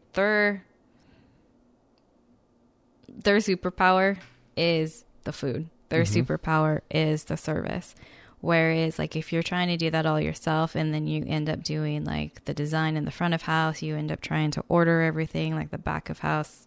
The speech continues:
Speaker 1: kitchen equipment, the furniture, the artwork, it's, it's a lot. It's a, you
Speaker 2: Yeah.
Speaker 1: know, it
Speaker 2: What are
Speaker 1: takes
Speaker 2: some of the variables people don't consider when trying to take on some of these examples you're sharing with us?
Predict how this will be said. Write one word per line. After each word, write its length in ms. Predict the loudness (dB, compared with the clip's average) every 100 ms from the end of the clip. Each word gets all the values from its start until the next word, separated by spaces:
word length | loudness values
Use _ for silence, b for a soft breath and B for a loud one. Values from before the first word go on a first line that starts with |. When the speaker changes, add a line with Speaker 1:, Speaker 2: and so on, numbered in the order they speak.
| _
Speaker 1:
kitchen 320 | -12 -8 -6
equipment, 540 | -6 -6 -6 -4 -4 -4
the 80 | -6
furniture, 680 | -2 0 0 0 0 0 -4 B B B B B B
the 120 | 2
artwork, 680 | 8 8 8 6 6 2 -4 -2
it's, 300 | -2 -2 -14 -12
it's 160 | -12
a 100 | -10
lot. 360 | -4 -2 -4 -8 _ _ _
It's 220 | -8 -6
a, 200 | -6 -6 -10 -18 -8
you 180 | 0 4
Speaker 2:
Yeah. 120 | 4
Speaker 1:
know, 180 | 4 0 -4 -8
it 220 | -6 2
Speaker 2:
What 80 | 6
are 40 | 8
Speaker 1:
takes 100 | 6
Speaker 2:
some 80 |
of 60 | 4
the 60 | 6
variables 380 | 8 8 6 4
people 180 | 2
don't 280 | 6 8 8
consider 380 | 6 2 4 4
when 100 | 2
trying 200 | 2 0
to 60 | 0
take 140 | 0
on 120 | 0 0
some 120 | 0
of 60 |
these 100 | 0 -2
examples 400 | -4 -4 -6 -8
you're 80 | -8
sharing 220 | -10 -10
with 140 | -12
us? 200 | -10 -12